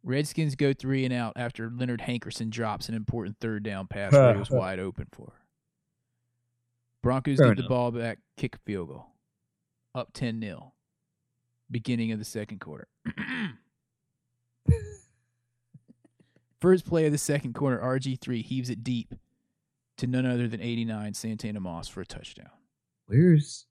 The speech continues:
Speaker 2: where's Santana Moss?
Speaker 1: Ten seven. Defense.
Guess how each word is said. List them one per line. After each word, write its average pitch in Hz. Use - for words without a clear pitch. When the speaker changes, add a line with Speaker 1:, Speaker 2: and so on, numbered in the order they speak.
Speaker 2:
where's 151
Santana 143
Moss? 135
Speaker 1:
Ten 101
seven. -
Defense. 139